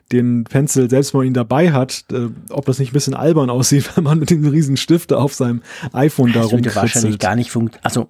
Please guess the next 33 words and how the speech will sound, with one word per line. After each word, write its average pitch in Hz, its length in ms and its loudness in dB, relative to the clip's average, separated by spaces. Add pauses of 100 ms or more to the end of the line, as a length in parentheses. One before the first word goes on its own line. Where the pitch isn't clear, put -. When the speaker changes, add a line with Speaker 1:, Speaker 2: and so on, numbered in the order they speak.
(140)
Speaker 2:
äh, 123 140 -6 (180)
technisch - 460 0
müsste 117 220 0
man 113 140 4
natürlich 110 300 0
noch 107 160 -4
eine 104 160 -6
Digitizer-Schicht 123 960 -2
oder 113 240 0
da 113 100 -6
müssten 123 320 -4
wir 120 80 -2
halt 113 160 -2
noch - 160 -4 (140)
technisch 127 320 0
ein 117 60 -6
bisschen 120 200 -2
was 117 120 -4
tun, 202 260 2 (540)
aber, 123 360 2
ähm, 120 220 -2 (380)
das - 180 -4
würde 135 200 4
auch 123 180 -2
rein 127 340 0
größenmäßig 123 800 2
nicht 110 220 -2
zusammenpassen, 120 800 -2
weil 104 240 -4 (380)
es - 160 -8
stimmt 220 200 0
natürlich, 135 480 0
wahrscheinlich 147 440 -4